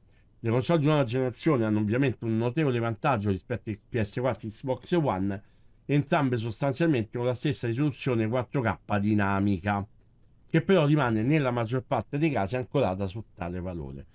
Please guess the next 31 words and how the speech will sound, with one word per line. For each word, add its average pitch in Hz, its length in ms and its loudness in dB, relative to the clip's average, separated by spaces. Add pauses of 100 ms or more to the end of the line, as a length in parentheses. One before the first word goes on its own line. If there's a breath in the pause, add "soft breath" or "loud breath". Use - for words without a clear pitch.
(300 soft breath)
P 165 100 4
S 165 220 2
cinque, 147 320 2
Xbox 143 360 -2
Series 139 520 -2
X 170 140 -4
utilizzano 131 500 0
l'anti-aliasing 135 720 0
temporale, 131 540 -2
eccetera, 117 420 -4
eccetera, 117 340 -6
eccetera. 110 520 -6 (400 soft breath)
La 226 220 4
versione 185 460 6
Xbox 156 380 -2
Series 135 580 2
S, 117 280 -2 (320)
però 127 240 2
l'ho 127 140 2
detto 110 360 0
io, 127 180 4
non 113 180 0
conta, 110 560 -2 (320 soft breath)
visualizza 196 560 6
invece 170 280 4
il 170 40 2
gioco 170 240 4
a - 20 6
mille 180 220 6
ottanta 165 500 0
p, 120 280 0